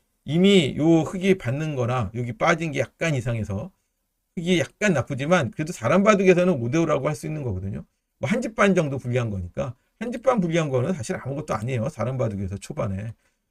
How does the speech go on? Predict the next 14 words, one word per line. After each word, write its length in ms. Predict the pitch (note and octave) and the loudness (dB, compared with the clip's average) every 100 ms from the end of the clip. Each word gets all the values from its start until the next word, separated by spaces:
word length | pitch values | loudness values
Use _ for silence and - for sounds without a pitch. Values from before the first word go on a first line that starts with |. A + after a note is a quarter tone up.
| _ | _
사람 240 | C#3+ F3 G3+ | 6 6 10
바둑으로 400 | F#3 E3 F3 F3+ | 8 8 6 6
한 160 | G#3+ | 4
집 140 | F#3+ - | -2 -2
반 180 | D#3+ | -4
불리한 220 | C#3 C3 C3 | 0 0 2
건 200 | F#3+ G#3 _ - | 0 0 _ 2
그냥 180 | F3+ | 4
오 160 | B2+ D3+ | 4 2
대 80 | A3+ | 4
오라고 320 | G#3+ F#3+ F3 | 10 10 10
얘기를 280 | C#3 C3 C#3 | 4 0 0
해도 320 | C#3 D#3+ F#2+ | 0 -2 -4
괜찮습니다. 760 | - C3 C3 F#3+ F3 A#2 F#2 | -4 -4 2 0 0 -6 -8